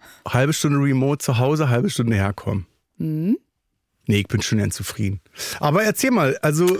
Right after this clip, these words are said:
Speaker 1: und was sind das für Locations?
Speaker 2: Mm, groß.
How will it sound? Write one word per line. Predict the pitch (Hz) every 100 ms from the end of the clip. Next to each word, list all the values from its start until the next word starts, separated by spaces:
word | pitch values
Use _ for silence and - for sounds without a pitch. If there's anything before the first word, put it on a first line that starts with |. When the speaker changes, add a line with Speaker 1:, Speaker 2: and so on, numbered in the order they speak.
| 180
Speaker 1:
und | 165 151
was | 170 170
sind | 190 202
das | 190
für | -
Locations? | 180 170 185 214 - 302 - - _ _ _ _ _ _ _ -
Speaker 2:
Mm, | 254 233 208
groß. | 185 127 135 180 622 185 131 - - -